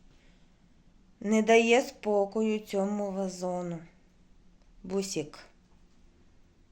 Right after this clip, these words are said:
Ну, от що це таке? Залишить не можна взагалі навіть на, не знаю, на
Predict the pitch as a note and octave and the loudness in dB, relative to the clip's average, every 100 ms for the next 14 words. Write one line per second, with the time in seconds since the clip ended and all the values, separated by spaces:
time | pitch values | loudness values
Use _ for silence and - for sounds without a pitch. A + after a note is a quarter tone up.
0 | _ _ _ _ A3+ A#3+ A#3 - G3 F#3+ | _ _ _ _ -6 -6 -6 -6 -8 -8
1 | E3+ - - F3 E3+ _ - _ _ _ | -14 -16 -20 -20 -20 _ -20 _ _ _
2 | _ - _ _ - - - - - A3 | _ -20 _ _ -20 -20 -20 -20 -10 0
3 | A3 C#4+ G4 C#4 A#3+ A3 A3 D4 C#4+ B3 | 4 4 0 -4 -2 0 2 0 0 -2
4 | G#3 A3 G3+ G#3+ G3+ A3+ A#3+ A3 - - | -2 -6 -4 -6 -4 -4 -4 -6 -12 -18
5 | - G#3+ A3+ A3 - G3+ F#3+ F#3 - - | -8 -4 -4 -4 -6 -8 -6 -8 -16 -20
6 | - - - - - - - - - G3 | -20 -20 -20 -20 -20 -20 -20 -14 -10 -10
7 | F3+ F3 E3+ F3+ F#3 | -6 -6 -6 -8 -12